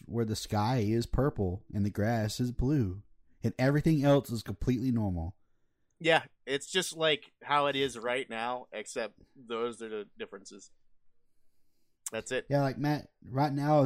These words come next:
Speaker 1: there's a world that exists right now that we didn't do this podcast today.
Speaker 2: Oh my God.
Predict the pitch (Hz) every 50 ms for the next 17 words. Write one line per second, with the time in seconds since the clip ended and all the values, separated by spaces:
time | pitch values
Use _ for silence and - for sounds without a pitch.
0 | 117 - 127 120 123 123 127 120 - - - 113 117 117 110 104 107 113 120 131
1 | 131 120 117 107 98 101 110 107 107 101 98 - - - 127 117 101 - - -
2 | - - - _ _ - _ - 98 95 98 107 120 - 110 135 131 127 110 98
3 | 87 90 - - _ _ _ _ _ _ _ _ _ _ _ _ _ _ _ _
4 | _ _ _ _ _ _ _ - 110 107 101 95 92 - - _ _ _ - 90
5 | 101 101 117 113 104 95 107 104 92 92 - - - 110 98 92 87 - 98 98
6 | 104 - - - 90 80 73 - - - _ _ _ _ _ _ _ _ _ _
7 | _ _ _ _ _ _ _ _ _ _ 90 101 120 135 95 90 - 92 92 90
8 | 95 113 139